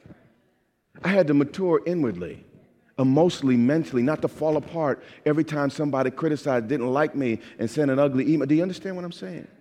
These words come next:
He says here in Luke seventeen and twenty, "Now, when he was asked," speaking of Jesus, "by the Pharisees, when the kingdom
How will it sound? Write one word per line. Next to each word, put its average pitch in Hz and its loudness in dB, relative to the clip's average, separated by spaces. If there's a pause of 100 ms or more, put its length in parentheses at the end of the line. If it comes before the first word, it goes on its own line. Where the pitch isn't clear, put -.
(1040)
He 165 0
says 165 2
here 143 4 (1120)
in 131 4
Luke 156 6
seventeen 151 2
and 156 0
twenty, 90 -6 (1600)
"Now, 160 4
when 220 6
he 269 4
was 233 6
asked," 160 6
speaking 170 2
of 156 2
Jesus, 127 2
"by 127 4
the 123 2
Pharisees, 127 4
when 147 4
the 135 2
kingdom 170 2